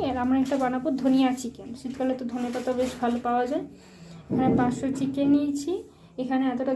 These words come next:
ধনেপাতা নেওয়া আছে, এটাকে আমরা প্রথমে পেস্ট করে নেব। আর হচ্ছে চিকেনটাকে আগে আমরা হলুদ গুঁড়ো, পরিমাণ মতো হলুদ গুঁড়ো আর একটুখানি নুন দিয়ে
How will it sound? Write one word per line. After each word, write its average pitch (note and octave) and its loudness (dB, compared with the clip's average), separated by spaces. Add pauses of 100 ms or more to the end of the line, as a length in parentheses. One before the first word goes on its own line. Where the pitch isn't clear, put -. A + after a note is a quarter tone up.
ধনেপাতা B3+ -2 (100)
নেওয়া C4+ 6
আছে, C#4+ -2
এটাকে - -6
আমরা C4 2
প্রথমে C4+ -4 (140)
পেস্ট A#3+ 0 (100)
করে C#4+ 4
নেব। C#4+ 8 (1600)
আর B3 2 (120)
হচ্ছে C4+ -2 (340)
চিকেনটাকে E4 2 (100)
আগে D4 0 (120)
আমরা C#4+ 6 (140)
হলুদ C#4+ 4
গুঁড়ো, D#4 2 (460)
পরিমাণ C#4 0
মতো D4+ 2 (100)
হলুদ C#4 2
গুঁড়ো D#4 2 (440)
আর C4 2
একটুখানি D4 -2 (180)
নুন C#4+ 4 (160)
দিয়ে C#4+ 2